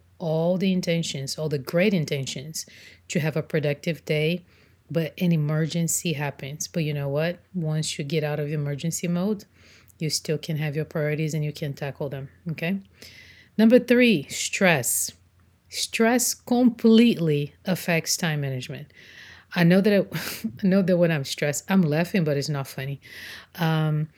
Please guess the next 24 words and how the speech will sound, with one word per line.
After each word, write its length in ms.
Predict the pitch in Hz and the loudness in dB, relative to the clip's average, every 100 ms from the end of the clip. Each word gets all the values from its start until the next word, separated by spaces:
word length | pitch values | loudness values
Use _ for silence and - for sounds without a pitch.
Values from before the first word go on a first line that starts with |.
| _ - | _ -4
my 220 | 147 180 | 2 2
time 360 | 175 175 160 156 | 2 2 4 2
management 720 | 156 160 - 156 160 156 156 - | 2 0 -2 -2 0 -2 -4 -4
is 240 | 165 147 | -4 -2
just 340 | - 151 - 170 | -4 -2 0 0
not 920 | 156 147 147 151 160 170 175 - - - - | 0 0 -2 0 0 0 -2 -6 -10 -12 -6
efficient 720 | 190 - 175 165 - 170 160 - | -6 -2 0 0 0 -2 -4 -4
at 160 | 175 147 | -4 -2
all. 380 | 135 143 135 - - - - - - - | -2 -2 -4 -8 -20 -20 -20 -20 -14 -2
And 280 | 170 151 151 | 0 2 2
let's 400 | 165 170 - - | 2 0 -4 0
take, 280 | 165 156 | 0 0
for 140 | - 156 | -2 -4
example, 460 | 135 156 143 143 | -2 -4 -2 -2
let's 200 | 143 147 | -2 -2
say 120 | - 151 | -2 -4
I'm 140 | 139 | -4
stressed 400 | - 175 151 - | -4 -4 -4 -2
out 180 | 147 147 | -4 -2
on 80 | 151 | -4
my 120 | 143 | -2
way 140 | 143 | -2
to 160 | 143 147 | -4 -6
work. 340 | 139 131 - | -6 -6 -14